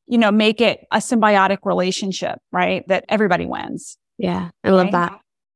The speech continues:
Speaker 1: Yeah. So good. Okay. So we talked about trauma-informed business, the energetics of business. We really kind of talked about the energetics of business a little bit.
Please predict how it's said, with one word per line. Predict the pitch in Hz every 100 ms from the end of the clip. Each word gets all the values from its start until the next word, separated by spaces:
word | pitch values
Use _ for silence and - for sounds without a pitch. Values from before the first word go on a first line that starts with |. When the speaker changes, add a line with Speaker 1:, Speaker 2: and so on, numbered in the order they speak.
| _
Speaker 1:
Yeah. | 196 226 233 87 135 - _ _ -
So | 262 - 285 302 381
good. | 254 226 202 -
Okay. | 277 320 170 - _ -
So | 349 320
we | 320
talked | - - 311 381 466
about | 339 262 254 240 -
trauma-informed | - 247 - - 277 254 247
business, | 202 190 196 190 214 - - _ - -
the | 220 277
energetics | 392 440 285 262 247
of | 202
business. | 202 208
We | 254
really | 285 494 494
kind | 330 302
of |
talked | 254 254 -
about | 220
the | -
energetics | 214 196 214 202 -
of | 190
business | 196 185 185 185
a |
little | 190 185
bit. | 185 165